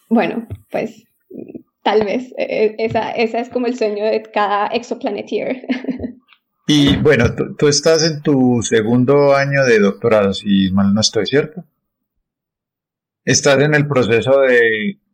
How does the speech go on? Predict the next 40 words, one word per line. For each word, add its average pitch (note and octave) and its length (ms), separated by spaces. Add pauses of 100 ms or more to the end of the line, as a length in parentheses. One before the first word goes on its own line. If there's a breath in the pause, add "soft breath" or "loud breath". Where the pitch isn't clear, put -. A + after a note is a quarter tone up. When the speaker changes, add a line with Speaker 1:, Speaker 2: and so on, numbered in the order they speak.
(140)
Speaker 2:
combinar B2+ 680
ya C#3 160
la C#3 200
parte C#3 380 (220)
investigativa A#2 1000
con A#2 260
la G#2+ 180
parte A2 380
de B2+ 180
tu A#2 200
tesis A#2+ 480 (340)
de A2 220
grado, C#3 640
pues, C3+ 380
eh, G#2 440 (140)
vas G#2 200
en B2 100
un B2+ 100
proceso B2+ 420
ya B2 160
como, A2+ 360
como, G2+ 280 (120)
porque C3+ 220
la A2 120
tesis B2 260
es C#3+ 140
un C#3 280
animal A2+ 440
que C#3 80
se C3 80
va G#2+ 180
creciendo C3 520
a B2 60
medida G#2 420 (100)
que, G2+ 420 (500)
que B2 120
uno A#2 160
le B2+ 100
da A2 160
vida, A#2+ 480